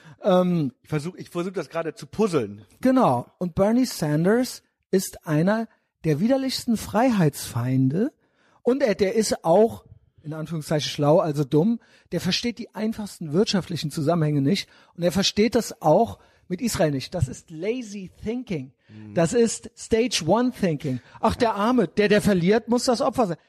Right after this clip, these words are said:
Speaker 1: Das ist alles Bullshit.
Speaker 2: Weißt du, warum ich grad so
Speaker 1: Und der
Speaker 2: geguckt
Speaker 1: Typ
Speaker 2: habe?
Speaker 1: ist
Speaker 2: Ja.
Speaker 1: selber ein Opfer. Der Typ ist selber ein Schwächling.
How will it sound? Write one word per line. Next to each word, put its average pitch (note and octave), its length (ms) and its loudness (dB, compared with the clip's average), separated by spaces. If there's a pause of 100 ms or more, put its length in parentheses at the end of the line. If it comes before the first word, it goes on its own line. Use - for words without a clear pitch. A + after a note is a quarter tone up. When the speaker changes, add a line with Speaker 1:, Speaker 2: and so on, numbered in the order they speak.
(140)
Speaker 1:
Das G3 160 -8
ist A#3+ 220 -12
alles B3+ 460 -2 (360)
Bullshit. F#3+ 680 0
Speaker 2:
Weißt D3+ 160 -10
du, D#3+ 40 -16
warum D#3 140 -10
ich D#3 80 -12
grad D#3 180 -10
so D3 60 -18
Speaker 1:
Und C#3+ 60 -8
der A#3+ 160 2
Speaker 2:
geguckt B3 60 -8
Speaker 1:
Typ D4 100 2
Speaker 2:
habe? - 80 -2
Speaker 1:
ist - 80 -2
Speaker 2:
Ja. - 40 -2
Speaker 1:
selber C#4 260 4
ein A3+ 100 0
Opfer. A3+ 500 -2 (120)
Der E3 120 -4
Typ - 180 0
ist - 180 -4
selber A#3 300 0
ein G#3+ 100 -4
Schwächling. E3+ 720 -4